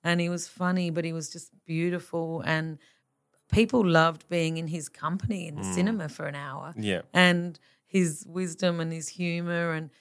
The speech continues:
Speaker 1: and we talk, we, and obviously I'm filming him with his trees and, um, and then I had a friend of mine who I studied f-, at film school with, and he animated a lot of the early days, w-,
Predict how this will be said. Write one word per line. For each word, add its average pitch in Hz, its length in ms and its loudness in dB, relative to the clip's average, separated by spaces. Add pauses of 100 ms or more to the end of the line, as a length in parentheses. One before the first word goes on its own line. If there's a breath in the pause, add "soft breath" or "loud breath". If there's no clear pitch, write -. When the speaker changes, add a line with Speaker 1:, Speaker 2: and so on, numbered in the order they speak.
(200 soft breath)
Speaker 1:
and 175 280 2
we 175 120 0
talk, 180 340 -2
we, 180 200 -4
and 185 180 2
obviously 175 460 -2
I'm 160 160 -2
filming 160 440 -6
him 160 160 -6
with 156 100 -6
his 156 200 -6
trees 156 680 -6
and, 151 260 -4 (520)
um, 151 520 -10 (460)
and 165 160 0
then 165 160 0
I 160 180 0
had 156 280 -2
a 156 300 -8 (280)
friend 170 280 -2
of 165 60 0
mine 156 220 -2
who 165 160 -2
I 156 80 -2
studied 156 380 -6
f-, - 120 -20 (120)
at 160 160 -8
film 156 220 -8
school 156 240 -10
with, 156 200 -10
and 156 80 -6
he 156 300 -10 (340 soft breath)
animated 156 800 -6
a 160 80 -12
lot 160 200 -10
of 156 140 -16
the - 160 -10
early 165 280 -10
days, 143 580 -12 (180)
w-, 156 160 -16